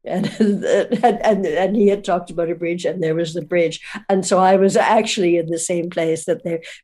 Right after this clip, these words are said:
by pure luck, I was, and moments like that are extremely touching.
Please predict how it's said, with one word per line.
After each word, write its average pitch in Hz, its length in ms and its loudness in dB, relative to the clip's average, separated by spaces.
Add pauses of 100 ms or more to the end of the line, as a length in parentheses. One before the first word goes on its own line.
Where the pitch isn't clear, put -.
by 208 160 6
pure 196 320 4
luck, 156 320 -2 (320)
I 190 80 4
was, 185 220 2
and 190 440 -2 (200)
moments 247 440 4
like 165 200 0
that 185 180 0
are 190 140 0
extremely 185 760 0
touching. 160 520 -10